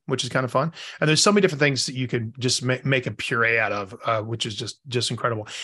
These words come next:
I, I put together a couple of, like, uh, really good ideas, just in case you get invited to, uh, you know, a dip party yourself, to some things you can think about.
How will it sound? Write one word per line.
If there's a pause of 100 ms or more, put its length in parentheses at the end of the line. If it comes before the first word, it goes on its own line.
I,
I
put
together
a
couple
of,
like, (180)
uh,
really
good
ideas,
just
in
case
you
get
invited
to, (420)
uh,
you
know,
a
dip
party
yourself,
to
some
things
you
can
think
about.